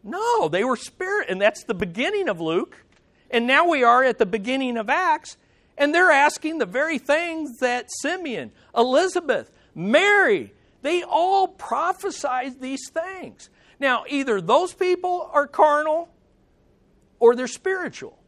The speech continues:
But if they're spiritual, why are the disciples carnal for asking the same question? Unless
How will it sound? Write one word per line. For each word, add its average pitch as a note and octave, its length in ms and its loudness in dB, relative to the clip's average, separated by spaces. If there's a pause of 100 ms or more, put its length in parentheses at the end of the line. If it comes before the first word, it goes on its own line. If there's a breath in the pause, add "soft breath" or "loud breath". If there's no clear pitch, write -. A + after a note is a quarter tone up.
(140)
But A3+ 100 0
if A3+ 140 -4
they're C#4 160 -4
spiritual, D#4 760 -6
why C4+ 220 2
are D#4 140 -4
the B3+ 140 -10
disciples B3 840 -10
carnal C#4 600 0
for A#3+ 240 -4
asking C#4 600 -6
the B3+ 80 -6
same A#3+ 520 -10 (140)
question? E4 540 -14 (1400)
Unless C#4 840 2